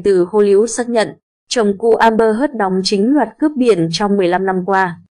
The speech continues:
Hành trình cuối cùng của thuyền trưởng Jack Sparrow trên con tàu Ngọc Trai Đen đã khép lại trong phần phim Pirates of the Caribbean,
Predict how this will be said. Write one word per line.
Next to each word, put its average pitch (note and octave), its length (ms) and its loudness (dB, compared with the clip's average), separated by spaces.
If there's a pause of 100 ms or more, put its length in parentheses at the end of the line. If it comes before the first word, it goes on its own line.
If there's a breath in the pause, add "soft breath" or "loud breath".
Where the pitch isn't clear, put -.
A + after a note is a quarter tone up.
(180)
Hành C4+ 160 -2
trình A#3+ 260 2
cuối A#3+ 120 2
cùng B3 280 2
của G#3+ 100 4
thuyền G#3 300 2
trưởng F#3+ 300 0
Jack G#3 180 -2
Sparrow G#3+ 600 2
trên G#3 220 0
con G3+ 200 -2
tàu G3+ 140 4
Ngọc F#3+ 220 -2
Trai G#3 260 0
Đen G3+ 220 2
đã F#3+ 100 0
khép D4 240 -4
lại A#3+ 320 0
trong G#3 300 0
phần F#3 220 -2
phim G3+ 220 -2
Pirates G#3 460 2 (120)
of G#3+ 140 2 (180)
the A3 120 4 (100)
Caribbean, G#3 600 0